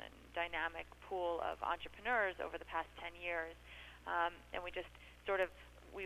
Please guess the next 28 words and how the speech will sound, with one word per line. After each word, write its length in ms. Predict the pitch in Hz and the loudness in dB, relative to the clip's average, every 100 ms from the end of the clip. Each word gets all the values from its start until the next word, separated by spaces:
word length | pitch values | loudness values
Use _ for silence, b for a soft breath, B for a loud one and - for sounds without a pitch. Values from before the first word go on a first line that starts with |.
| - 185 | -6 -6
we 80 | |
would 160 | 185 180 - | -4 -4 0
come 160 | 196 | 2
across 240 | 202 190 185 | 4 2 2
a 60 | - | 4
question 320 | 202 190 190 180 | 4 4 0 4
that 220 | 170 - - 170 | 4 2 -6 -4
we 80 | 170 | -4
would 80 | 170 | 4
get 160 | 180 175 | 4 4
an 60 | |
interesting 380 | 175 175 - 170 | 0 -4 -6 0
answer 300 | 185 226 190 - | 2 2 0 0
to, 160 | 180 175 | 2 4
and 60 | 170 | 2
then 140 | 175 | 0
we'd 140 | 170 175 | 2 4
ask 160 | 175 - | 4 2
the 80 | 175 | 2
next 160 | 202 - | 2 4
person, 260 | 190 180 175 | 4 4 0
and 140 | 170 170 | -6 -2
they'd 160 | 170 | 0
have 140 | 170 170 | 2 0
a 60 | |
really 180 | 165 160 160 | -2 0 0
different 240 | 208 202 | 2 2
answer. 300 | 165 165 165 | 2 0 -2